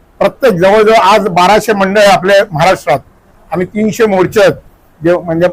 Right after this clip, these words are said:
महिला मोर्चा, युवा मोर्चा आणि प्रकोष्ठ, या सगळ्यांकडनं त्यांनी नियोजन करून आज पंधराशे मंडळांना शंभर, कमीत कमी शंभर, काही काही ठिकाणी जिकडे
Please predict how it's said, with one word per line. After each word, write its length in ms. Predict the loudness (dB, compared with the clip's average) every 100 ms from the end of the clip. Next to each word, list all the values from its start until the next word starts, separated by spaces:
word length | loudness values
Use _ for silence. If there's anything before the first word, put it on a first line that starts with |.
| -2
महिला 260 | -2 0
मोर्चा, 320 | 0 -2 -2 0
युवा 240 | 2 0
मोर्चा 220 | -2 -2
आणि 100 | -4
प्रकोष्ठ, 420 | -4 -6 -4 -6 -8 _ _ _ _
या 120 | -2
सगळ्यांकडनं 640 | 0 -2 2 0 0 -2 0
त्यांनी 220 | 0 -2
नियोजन 380 | 0 2 2 0
करून 300 | 0 0 -2 -8 _ _
आज 140 | -4 -4 -6 _
पंधराशे 460 | -2 2 0 0 -2
मंडळांना 500 | -2 0 2 2 0
शंभर, 520 | -2 -8 -4 0 0 -2 -8 -6
कमीत 180 | -4 -4 -2
कमी 180 | -2
शंभर, 300 | 0 -2 0 -4 -6 _ _ _ _ _ _ _ _ -4
काही 180 | -2 2
काही 160 | 2
ठिकाणी 360 | 0 0 0 0
जिकडे 460 | -2 0 0 0